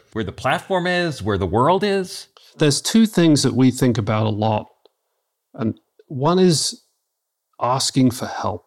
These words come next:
Speaker 2: How many people are asking for help? And we think a lot about how do you make it easier to ask for help? Because asking for help is hard. And almost none of us really relish asking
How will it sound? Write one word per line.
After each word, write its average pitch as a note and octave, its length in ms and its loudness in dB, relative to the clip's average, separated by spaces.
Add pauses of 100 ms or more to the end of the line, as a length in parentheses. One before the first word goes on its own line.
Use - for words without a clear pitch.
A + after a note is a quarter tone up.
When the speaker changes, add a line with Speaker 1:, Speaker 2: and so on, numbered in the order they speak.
(100)
Speaker 2:
How C#3 180 0
many E3 160 2
people B2 580 -2
are G#2+ 160 -2
asking A2+ 440 -2
for A2+ 160 -2
help? G2 360 -4 (640)
And A#2 460 0 (520)
we D3 220 2
think D3+ 260 0
a A#2+ 80 0
lot A#2 280 0
about G#2+ 200 -2
how - 240 -4
do D3 120 2
you D3 80 4
make A#2+ 280 0
it A#2 120 -4 (120)
easier G#2 540 0
to - 180 -12
ask G2+ 300 -4
for - 120 -8
help? - 360 -8 (640)
Because A#2+ 260 0
asking E3+ 360 2
for B2+ 160 0
help G#2+ 280 -2
is G2+ 140 -4
hard. - 420 -8 (260)
And A2+ 380 -2
almost D#3+ 400 2
none B2+ 220 2
of B2+ 100 2
us A2 240 -2
really A#2+ 300 2
relish A2 580 -2 (1080)
asking A2 640 -2